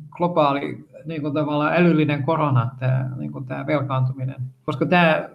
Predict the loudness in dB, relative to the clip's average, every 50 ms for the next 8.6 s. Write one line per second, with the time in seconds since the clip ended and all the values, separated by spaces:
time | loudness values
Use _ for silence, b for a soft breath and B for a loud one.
0 | -8 _ 2 4 4 6 6 6 6 6 4 4 4 2 2 4 4 4 6 6
1 | 6 6 4 4 2 0 -2 -4 -4 -4 -4 -2 0 2 4 4 6 6 6 4
2 | 2 -2 -8 -10 -10 -10 -10 -10 -10 -12 -14 -16 _ _ _ _ -8 -6 -4 -4
3 | -4 -6 -6 -8 -10 -12 -14 -16 -16 -16 -18 -20 _ _ 4 4 6 6 6 4
4 | 2 2 2 4 4 4 4 4 4 2 2 0 -4 -8 -6 -6 -8 -10 -12 -16
5 | -16 -10 -6 -4 0 4 6 6 6 6 4 4 4 4 6 6 8 6 6 4
6 | 2 0 2 2 2 2 2 4 4 6 6 6 6 4 4 2 0 0 -2 0
7 | 0 -2 -2 -2 -4 -6 -6 -8 -8 -6 -4 -4 -4 -4 -4 0 2 2 2 2
8 | 2 -2 -6 -6 -8 -10 -10 -12 -14 -18 -20